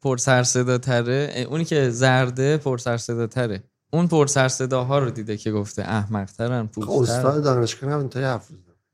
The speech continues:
Speaker 1: احتمالش هست دیگه آقا مراد. خیلی می‌گم دسترسی زیاده، من اسکرول کنم اونی که ببینم و می‌گم این نسل دیگه، اون نوجوانی
Speaker 2: خب،
Speaker 1: که
Speaker 2: استاد دانشگاه است. ما اینجا قبل از اینکه با شما ضبط کنیم با دکتر، اه،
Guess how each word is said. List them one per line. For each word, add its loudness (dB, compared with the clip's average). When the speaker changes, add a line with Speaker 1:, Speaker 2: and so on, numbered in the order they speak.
Speaker 1:
احتمالش 2
هست -4
دیگه -2
آقا -4
مراد. -10
خیلی 0
می‌گم -2
دسترسی 2
زیاده، -4
من -2
اسکرول 2
کنم -2
اونی 0
که 0
ببینم 2
و 0
می‌گم 0
این 0
نسل -2
دیگه، -4
اون -4
نوجوانی -2
Speaker 2:
خب، -2
Speaker 1:
که 2
Speaker 2:
استاد 2
دانشگاه 2
است. -6
ما 2
اینجا 2
قبل 6
از 4
اینکه 0
با 4
شما 2
ضبط 2
کنیم 0
با 2
دکتر، 2
اه، 0